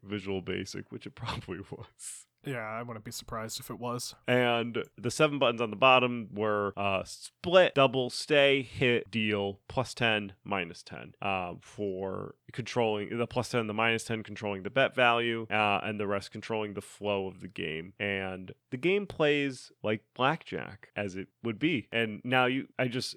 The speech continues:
Speaker 1: clarify the plus ten, the minus ten were what you set your bet at before you committed. Like, you couldn't change your bet. <laughs> Like, you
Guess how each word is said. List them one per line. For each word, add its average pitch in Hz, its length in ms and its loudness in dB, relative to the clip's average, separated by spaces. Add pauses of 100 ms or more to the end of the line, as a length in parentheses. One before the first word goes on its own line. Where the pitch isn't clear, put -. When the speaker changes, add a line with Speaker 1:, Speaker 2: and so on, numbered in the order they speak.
Speaker 1:
clarify 156 560 6
the 107 100 -2
plus - 280 -2
ten, 120 180 0
the 104 80 -2
minus 107 320 0
ten 98 380 -2
were 107 180 2
what 107 140 2
you 101 160 -4
set 120 240 2
your 104 100 0
bet 101 240 2
at 98 160 0
before 107 320 -6
you 104 80 -6
committed. 92 720 -12
Like, 98 220 -8
you 107 60 -8
couldn't 117 280 -4
change 104 480 -4
your 98 80 -2
bet. 95 380 0
<laughs> - 60 -6 (200)
Like, 180 340 -4
you 214 140 -2